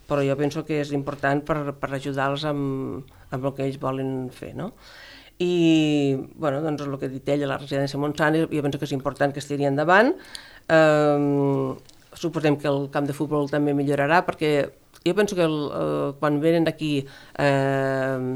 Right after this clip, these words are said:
les entitats esportives, eh, per fer els tornejos i competicions, també deixen diners al poble. Llavors val la pena que tot le-, lo que, tot el que sigui esport, ja sigui el pavelló,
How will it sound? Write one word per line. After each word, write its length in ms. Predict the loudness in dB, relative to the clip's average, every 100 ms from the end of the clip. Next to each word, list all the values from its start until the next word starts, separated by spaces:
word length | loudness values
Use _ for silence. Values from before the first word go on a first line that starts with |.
| -6
les 120 | -4 -2
entitats 460 | -2 0 0 0
esportives, 720 | -4 -6 -4 -4 0 0 0 0
eh, 300 | 0 0 -2
per 140 | -6
fer 300 | -6 -4 -2 -2
els 160 | -4 -4
tornejos 720 | -6 -2 -2 -2 -2 -2 -2
i 400 | -4 -4 -2 -2 -4 -12 -8
competicions, 800 | -2 -2 -2 -4 -4 0 0 0
també 220 | -2 0 0
deixen 300 | 0 -2 -4
diners 240 | -6 -8
al 80 | -8
poble. 380 | -6 -6 -6 -10 -12 -20 -20 -6
Llavors 400 | -2 2 2 2
val 160 | 0 2
la 80 | 2
pena 240 | 0 0
que 480 | -2 0 0 -2 -6 -10
tot 160 | -4 -2
le-, 160 | -2 -2
lo 100 | -4
que, 160 | -2 -2
tot 160 | 0
el 60 | 0
que 100 | -2
sigui 240 | -2 -2
esport, 400 | -2 -2 -4 -2
ja 80 | -6
sigui 160 | -4 -4
el 80 | -2
pavelló, 460 | 0 0 2 0